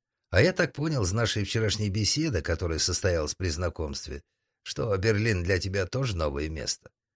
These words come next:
«Ну да», я пожал плечами. «Новое, просто с Чеховой мы познакомились в Хельсинки». «С Чеховой? Подожди, с той самой Чеховой?»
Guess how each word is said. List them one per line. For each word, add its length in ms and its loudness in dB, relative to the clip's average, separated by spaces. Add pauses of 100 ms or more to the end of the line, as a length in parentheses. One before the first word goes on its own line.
(160)
«Ну 140 0
да», 360 4 (320)
я 160 0
пожал 320 -4
плечами. 560 -8 (540)
«Новое, 460 6
просто 480 0
с 20 2
Чеховой 480 2
мы 260 0
познакомились 720 -2
в 40 -8
Хельсинки». 640 -4 (440)
«С 80 -8
Чеховой? 720 2 (220)
Подожди, 560 0 (400)
с 160 -4
той 220 2
самой 400 2
Чеховой?» 640 -2